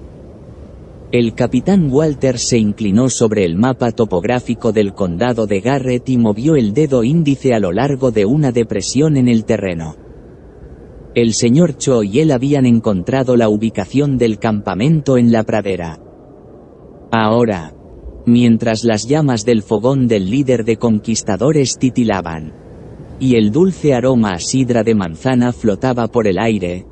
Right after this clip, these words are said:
los dos hombres estaban intentando decidir cuán lejos podrían haber flotado Alex, Sane y Alicia por el río. Entendían que estaban haciendo dos suposiciones bastante esperanzadas.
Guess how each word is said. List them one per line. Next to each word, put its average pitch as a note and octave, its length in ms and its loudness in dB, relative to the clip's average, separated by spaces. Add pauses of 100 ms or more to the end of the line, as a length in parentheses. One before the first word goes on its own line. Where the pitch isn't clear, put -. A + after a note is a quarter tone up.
los B2 300 2
dos G3 240 2
hombres D3 380 2
estaban C3+ 440 0
intentando A#2 720 0
decidir A2+ 500 -2
cuán B2 400 2
lejos C#3 400 -2
podrían C#3 540 0
haber C3+ 260 0
flotado B2 640 -2
Alex, F2+ 600 -6
Sane D#3+ 420 0
y B2 180 -2
Alicia C3 500 -2
por A#2+ 200 0
el G#2 160 2
río. F2+ 360 -10 (1160)
Entendían B2 800 2
que B2 140 2
estaban B2+ 440 0
haciendo A#2+ 500 0
dos B2 200 0
suposiciones B2+ 880 -2
bastante C3+ 640 0
esperanzadas. G2 1040 -4